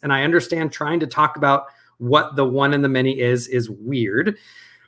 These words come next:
But there, whatever we mean by it, there has to be this weird paradox where,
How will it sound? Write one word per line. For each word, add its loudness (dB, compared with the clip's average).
But 6
there, 4
whatever 6
we 2
mean 6
by 4
it, 2
there 6
has 0
to -2
be -2
this 2
weird 2
paradox 2
where, 2